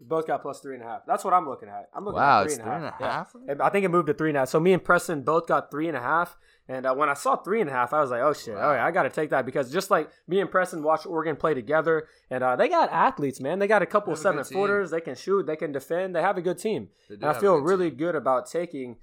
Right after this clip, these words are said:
Speaker 1: I mean, I, I, the money line's probably on that, probably plus one fifty, one sixty. You get a really good
Speaker 2: Let's
Speaker 1: payout
Speaker 2: see
Speaker 1: on the
Speaker 2: what
Speaker 1: money
Speaker 2: it
Speaker 1: line.
Speaker 2: is. What's the
Speaker 1: Uh,
Speaker 2: money line?
Speaker 1: yeah, check the money line right now. See what
Speaker 2: It's
Speaker 1: those
Speaker 2: not
Speaker 1: odds
Speaker 2: even
Speaker 1: are.
Speaker 2: there.
Speaker 1: What do you mean it's not
Speaker 2: Wait.
Speaker 1: even there?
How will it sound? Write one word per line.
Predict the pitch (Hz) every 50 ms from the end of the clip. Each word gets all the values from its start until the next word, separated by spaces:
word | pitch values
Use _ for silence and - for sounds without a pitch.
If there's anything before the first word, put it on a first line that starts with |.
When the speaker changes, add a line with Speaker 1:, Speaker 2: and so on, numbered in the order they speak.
| - - - - - -
Speaker 1:
I | 127
mean, | 127 131 127
I, | 120 143 180 - - - _ _ _ _ - 120
I, |
the | 120 113 120
money | 120 135 247 302 254
line's | 156 143 135 139 139 131
probably | - - 170 165 160 156
on | 147 131 120 123
that, | 170 214 226 202 143 135 - - _ _
probably | - 170 170 165 151 135
plus | 131 - 180 170 151 123 131
one | 147 165 151 127 -
fifty, | 165 196 214 - 135 120
one | 110 113 135 147 127
sixty. | - - 185 202 - - 143
You | 170
get | 156 151 127
a | 127
really | 127 180 202 180
good | 139 135 123
Speaker 2:
Let's | - 151
Speaker 1:
payout | 139 135 131
Speaker 2:
see | 131
Speaker 1:
on | 131 127
the | 113 113
Speaker 2:
what | 120
Speaker 1:
money | 151 185 185
Speaker 2:
it | 156 135
Speaker 1:
line. | 127 120 117 117 120 120
Speaker 2:
is. | 117 - - - - - - _ _ _
What's | - 113 113 113
the | 110
Speaker 1:
Uh, | 110 107 107 110 110
Speaker 2:
money | 107 87 87
line? | 85 82 80 80 -
Speaker 1:
yeah, | 151 143
check | 123 - 220 226
the | 196 139
money | 151 165 156
line | 131 120 113 110 107
right | 107 107 107 104
now. | 104 101 98 98
See | - - 160
what | 160 165
Speaker 2:
It's | 123
Speaker 1:
those | 135 139 147 120
Speaker 2:
not | 120 113 110 107
Speaker 1:
odds | 90 113
Speaker 2:
even | 110 107
Speaker 1:
are. | 104 90
Speaker 2:
there. | 90 87 87 87 87 85 85 92 _ _ _ _ _ _ _ _ _ _ _ _ _ _
Speaker 1:
What | - 127
do | 139 156
you |
mean | 151 131 117
it's | 107 117
not | 117 117
Speaker 2:
Wait. | 117
Speaker 1:
even | 110 113 113
there? | 113 113 113 113 113 113